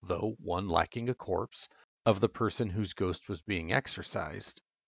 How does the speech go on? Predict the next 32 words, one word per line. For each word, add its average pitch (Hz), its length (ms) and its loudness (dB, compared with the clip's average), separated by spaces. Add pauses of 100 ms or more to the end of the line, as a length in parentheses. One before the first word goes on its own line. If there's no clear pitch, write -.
(240)
Doctor 131 260 4
Finkel 120 360 2
also 120 320 4
describes 87 520 2
clay 147 280 2
models 90 520 4
of 101 260 -2
beds 127 320 8
being 78 380 -4
made, 80 420 -2
with 104 160 0
the 113 100 0
intention 160 440 0
that 107 120 6
a 143 40 2
spirit, 95 520 2
and 104 300 0 (380)
it's 123 240 2
unclear 113 460 4
if 87 100 0
the 98 100 -2
spirit 98 400 2
is 87 160 0
a 98 60 -2
ghost 101 340 -2
or 95 60 -8
something 98 360 -6
else, 101 360 2 (220)
would 110 260 4
seduce 117 640 -2
the 98 120 -2
ghost 85 460 -2